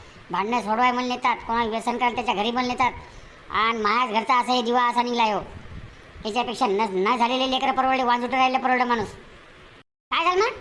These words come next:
काही कुठं काय झालंय? बाबूराव जरा समजून सांग जरा. माय, माय लेकरू एखाद्या झटक्यात आलं का नो?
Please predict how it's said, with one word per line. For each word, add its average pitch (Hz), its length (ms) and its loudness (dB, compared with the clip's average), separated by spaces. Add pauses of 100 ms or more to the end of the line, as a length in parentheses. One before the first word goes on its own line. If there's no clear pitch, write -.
(800)
काही 240 380 0
कुठं 240 220 -2
काय 254 260 2
झालंय? 240 400 4
बाबूराव 226 560 2
जरा 254 180 2
समजून 247 440 -2
सांग 247 220 -2
जरा. 254 440 2 (1300)
माय, 208 280 -2
माय 220 220 2
लेकरू 202 240 -4
एखाद्या 214 260 0
झटक्यात 170 540 -4
आलं 226 140 0
का 220 60 2
नो? 240 340 2